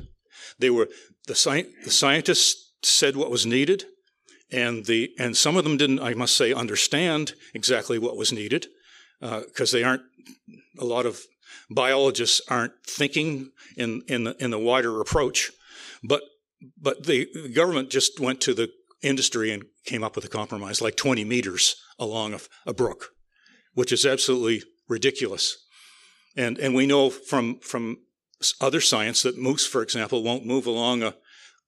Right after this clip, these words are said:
a, a, a, a twenty meter riparian zone. They're too ex-, they feel too exposed.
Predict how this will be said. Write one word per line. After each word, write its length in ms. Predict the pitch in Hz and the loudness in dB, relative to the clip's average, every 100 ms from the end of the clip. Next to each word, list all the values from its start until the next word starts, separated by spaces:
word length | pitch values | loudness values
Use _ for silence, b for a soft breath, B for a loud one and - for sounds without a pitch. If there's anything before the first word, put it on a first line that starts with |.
| - | -6
a, 320 | 120 113 113 104 _ B B _ | -2 0 0 -2 _ B B _
a, 80 | 120 - _ - | -14 -14 _ -16
a, 380 | 110 - 117 113 - | -14 -14 -14 -14 -14
a 60 | - | -12
twenty 240 | - 131 117 | -2 0 2
meter 220 | 127 117 | 2 2
riparian 540 | 113 117 139 170 113 | 0 0 -2 -2 -4
zone. 180 | 104 110 | -6 -4
They're 100 | 110 | -4
too 200 | - 131 | 0 2
ex-, 220 | 131 - | 2 -2
they 100 | - | -4
feel 220 | - 139 | -2 -2
too 140 | 127 123 | 0 -2
exposed. 560 | - - 131 190 - | 0 0 0 0 -4